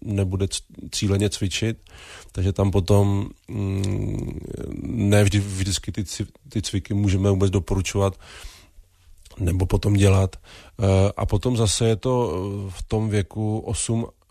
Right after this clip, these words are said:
nebo šest, osm až dál let, kdy, když to dítě je naučený, že, eh, s rodičem dělá nějakou činnost, tím pádem mu důvěřuje,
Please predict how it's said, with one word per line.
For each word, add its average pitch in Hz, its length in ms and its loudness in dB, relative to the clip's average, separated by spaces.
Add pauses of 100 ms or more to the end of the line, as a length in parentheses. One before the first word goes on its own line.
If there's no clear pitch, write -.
(160)
nebo 95 280 0
šest, 113 280 -2
osm 110 460 -2 (520)
až - 440 -2 (1040)
dál 98 600 0
let, 98 420 -2 (480)
kdy, 92 360 2
když 90 220 2
to 123 120 0
dítě 104 320 -2 (260)
je 98 240 2
naučený, 90 800 0
že, 90 160 2
eh, 90 240 2 (1200)
s 98 240 0 (260)
rodičem 101 640 0
dělá 101 280 2
nějakou 104 360 -2
činnost, 104 340 -2
tím 95 200 -2
pádem 92 260 0
mu 92 120 0
důvěřuje, 98 540 2